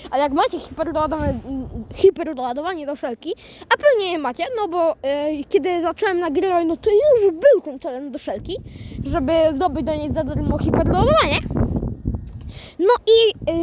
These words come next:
y, właśnie kiedy macie hiperdoładowanie, macie ulta napełnionego, całe hiperdoładowanie, ten dziwny drugi ult, że tak powiem, no to z tym,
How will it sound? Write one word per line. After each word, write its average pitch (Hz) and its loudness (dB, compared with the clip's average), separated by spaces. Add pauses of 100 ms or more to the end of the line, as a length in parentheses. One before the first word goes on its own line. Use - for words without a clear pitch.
(180)
y, 302 -4
właśnie 453 0
kiedy 320 -6
macie 453 2
hiperdoładowanie, 269 -4 (260)
macie 370 4
ulta 349 4
napełnionego, 311 -4 (460)
całe 466 4
hiperdoładowanie, 359 0 (380)
ten 330 -2 (480)
dziwny 349 2
drugi 330 2
ult, 330 0
że 302 -4
tak - -10
powiem, 262 -2 (1120)
no 349 6 (160)
to 480 2 (680)
z - -10
tym, 392 -4